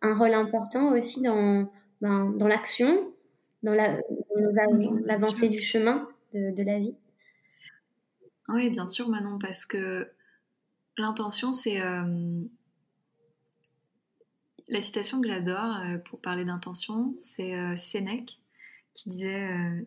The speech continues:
Speaker 2: Il n'y a pas de vent favorable à celui qui ne sait pas où il va. »
Speaker 1: Mm.
Speaker 2: Donc si tu sais pas où tu vas, ton bateau, il va avancer au gré du vent et de la façon dont le vent va s'engouffrer dans sa voile, euh, exactement comme il est positionné, et cetera.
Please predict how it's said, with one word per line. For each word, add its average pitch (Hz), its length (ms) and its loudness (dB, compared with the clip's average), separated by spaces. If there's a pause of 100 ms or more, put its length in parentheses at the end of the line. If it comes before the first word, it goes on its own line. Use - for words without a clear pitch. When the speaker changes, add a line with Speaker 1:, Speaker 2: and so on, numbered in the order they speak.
Speaker 2:
Il 190 80 -4
n'y 185 80 -4
a 190 80 -4
pas 214 140 -4
de 202 100 -2
vent 190 240 -4
favorable 196 640 -4
à 196 60 -6
celui 196 260 -10
qui - 140 -8
ne 196 40 -4
sait - 140 -6
pas 196 200 -8
où 202 40 -4
il 185 200 -4
va. » 180 160 -4
Speaker 1:
Mm. 208 260 -4 (1900)
Speaker 2:
Donc 196 80 -4
si - 120 -6
tu 220 120 -4
sais 208 180 0
pas 240 160 0
où 233 100 2
tu - 200 -4
vas, 220 200 0
ton 214 180 -6
bateau, 180 340 -2
il 226 120 2
va 175 300 -2
avancer 185 580 -4 (420)
au 196 120 0
gré 208 480 0
du 180 420 -4
vent 202 360 0
et 190 100 -2
de 170 60 -4
la 175 100 -2
façon 185 460 -6
dont 180 260 -4
le 175 160 -2
vent 185 160 -6
va 190 120 -6
s'engouffrer 180 560 -6
dans 185 160 -4
sa 175 200 -6
voile, 180 440 -2
euh, 170 300 -4
exactement 180 460 -8
comme 180 180 -6
il 175 100 -2
est 175 40 -4
positionné, 180 460 -8
et 180 100 -14
cetera. 180 240 -10